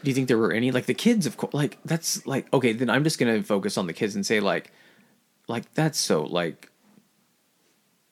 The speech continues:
for, for them to involve, like, children, this always hits me more, like, with kids since having a kid. Just, like, the simple fact of, like, how do you, how do you choose that life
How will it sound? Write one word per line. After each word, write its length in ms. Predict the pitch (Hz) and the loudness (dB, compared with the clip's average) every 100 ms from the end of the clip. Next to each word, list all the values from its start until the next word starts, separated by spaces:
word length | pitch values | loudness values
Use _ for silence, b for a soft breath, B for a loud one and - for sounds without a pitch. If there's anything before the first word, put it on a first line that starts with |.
| _ _ _ _ _ _ _ _ _ _ _ | _ _ _ _ _ _ _ _ _ _ _
for, 260 | - 135 113 | -2 0 0
for 240 | - 147 123 | 0 2 2
them 680 | 110 101 - 113 120 127 127 | 0 -6 -10 -4 0 2 2
to 380 | 117 101 90 | 0 2 0
involve, 400 | 107 101 101 98 | -2 0 0 0
like, 180 | 98 80 | 0 -4
children, 600 | - 104 90 101 95 101 113 b b b b b b | -4 -2 0 0 0 -2 -8 b b b b b b
this 160 | - 165 | 2 4
always 260 | 147 135 - | 6 4 2
hits 180 | 107 | -2
me 100 | - | -2
more, 220 | 95 85 87 | -2 -2 -4
like, 180 | 82 | -4
with 140 | 90 - | -8 -6
kids 220 | 92 82 | -6 -4
since 200 | - - | -8 -6
having 260 | - 78 82 | -4 -4 -6
a 60 | |
kid. 340 | 95 101 104 131 b b b b b b b b | -2 0 0 -2 b b b b b b b b
Just, 240 | - 110 - | -2 0 2
like, 200 | 98 - | 2 0
the 100 | 101 | -2
simple 300 | 101 92 92 | -2 -2 -2
fact 300 | 98 92 98 | -2 -4 -4
of, 80 | |
like, 160 | 95 90 | -4 -4
how 200 | - 110 | 0 0
do 100 | 123 | 0
you, 480 | 123 101 90 85 80 _ _ _ _ _ _ _ _ - | 0 0 0 -4 -10 _ _ _ _ _ _ _ _ -16
how 200 | - 123 | -4 -2
do 60 | 123 | -2
you 120 | 113 | -4
choose 400 | - - 101 95 | -4 -2 -2 0
that 260 | 92 78 | -2 -2
life 560 | 82 87 78 - - | -4 -4 -4 -8 -14